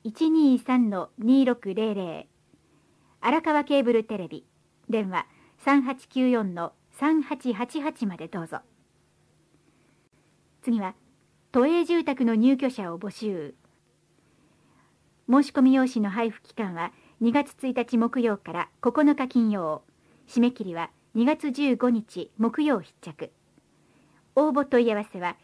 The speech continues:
ジェイケーケー東京都営住宅募集センター。電話、零五七零の零一零の八一零。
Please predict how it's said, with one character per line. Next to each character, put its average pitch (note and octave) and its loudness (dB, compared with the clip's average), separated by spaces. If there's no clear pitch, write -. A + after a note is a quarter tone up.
ジ G#3 2
ェ D4 4
イ C#4+ -6
ケ D4 -2
ー C4+ -10
ケ F3 -6
ー C4 0
東 D4 0
京 A3 -2
都 A#3+ 2
営 D#4+ 2
住 D#4 0
宅 G3 -10
募 A3+ 0
集 C#4+ -2
セ B3+ -2
ン G3 -6
タ D#3+ -12
ー。 D3+ -10
電 G#3 -2
話、 F3 -8
零 C#4+ 2
五 C#4 2
七 A#3 2
零 A#3+ 0
の F3 -8
零 D#4 0
一 C4+ -4
零 B3+ 2
の D#3+ -8
八 A#3 -6
一 B3+ -10
零。 F3+ -8